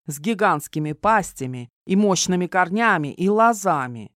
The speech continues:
которыми они хлестали все вокруг,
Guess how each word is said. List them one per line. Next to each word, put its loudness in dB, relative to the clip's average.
которыми 0
они 0
хлестали 0
все -2
вокруг, -4